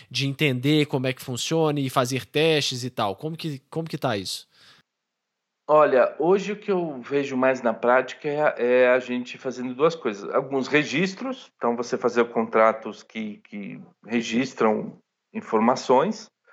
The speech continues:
Speaker 2: é, e o segundo é o que a gente chama de tokenização,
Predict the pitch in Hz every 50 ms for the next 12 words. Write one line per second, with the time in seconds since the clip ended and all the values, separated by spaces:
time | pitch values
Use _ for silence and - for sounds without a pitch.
0 | _ _ - - - _ _ _ _ - 107 110 110 107 104 101 101 101 98 95
1 | - - - 135 127 131 - - 170 - 131 139 156 170 175 175 208 202 196 185
2 | 185 190 196 196 196 196 - - - - 139 - 156 156 - 165 156 151 147 151
3 | - - 165 165 - - 170 165 151 160 190 185 185 - 151 120 107 95 -